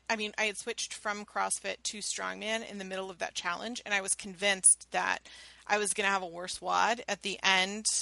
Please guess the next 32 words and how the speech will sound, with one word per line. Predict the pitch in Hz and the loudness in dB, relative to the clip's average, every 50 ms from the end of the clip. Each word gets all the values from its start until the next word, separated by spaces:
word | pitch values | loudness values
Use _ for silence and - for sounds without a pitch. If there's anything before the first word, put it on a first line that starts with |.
| - - | -4 -6
'cause | - 240 208 | -4 -2 4
they | 208 220 | 6 6
want | 208 202 220 208 - | 6 6 4 4 2
you | 208 208 | 0 -2
to | 190 | 2
s-, | 185 - - - - | 6 6 6 6 4
you | - 214 208 202 | 0 -2 0 0
know, | 196 185 | 0 0
like, | 175 180 180 - - _ _ _ | 0 -2 -4 -4 -8 _ _ _
basically | 190 180 - - 180 - - 190 185 180 180 - - - - | -6 -4 -4 -4 -6 -6 -8 -8 -6 -6 -6 -8 -8 -8 -2
evaluate | 175 190 175 190 185 180 180 175 - | 0 2 2 2 -2 -6 -8 -10 -8
your | - 185 | -10 -10
performance, | - - 180 - - 190 180 175 170 175 175 196 - - - - - - - - | -12 -12 -14 -8 -4 -4 -4 -4 -4 -8 -8 0 4 4 4 4 4 -2 -4 -4
uh, | 185 175 - - - | -2 -2 -2 -4 -4
after | - - 185 - - | -4 -4 -4 -4 -6
doing | 170 196 180 180 185 | -8 -6 -6 -6 -8
the | 180 180 | -6 -4
challenge. | - 233 269 262 220 190 180 180 - - - - - - - - - - - _ _ | 0 2 4 4 4 2 0 -2 -6 -10 -10 -14 -14 -12 -14 -14 -16 -18 -20 _ _
And, | 214 214 208 208 214 208 202 202 202 - - - - | 6 8 8 8 8 6 6 4 2 -2 -2 0 2
um, | 214 196 196 190 180 180 180 185 202 - _ _ _ _ - | 4 4 6 6 4 2 0 -6 -10 -14 _ _ _ _ 2
I | 240 | 4
had | 269 269 262 | 6 10 10
actually | 233 226 - - 262 240 | 10 10 8 2 0 -2
gained | 214 - 208 202 208 220 233 226 - - - | -2 0 2 2 2 0 -2 -6 -8 -4 -2
two | - 220 202 | -2 -2 -2
pounds, | - - - 269 277 269 233 208 196 190 - | -6 -2 0 2 2 2 2 2 0 -2 -4
but | - 190 | -2 -4
I | |
had | 196 190 196 - | -2 -2 -4 -6
lost | 185 180 190 196 196 190 - - - - - | -4 0 0 2 2 6 6 4 4 4 -2
inches | - 208 220 214 - - 180 - - - | -2 -2 -2 -2 -2 -4 -4 -4 -4 -6
because | - 190 196 190 180 160 - - - - - - | -6 -2 -2 0 4 6 6 6 6 4 2 -2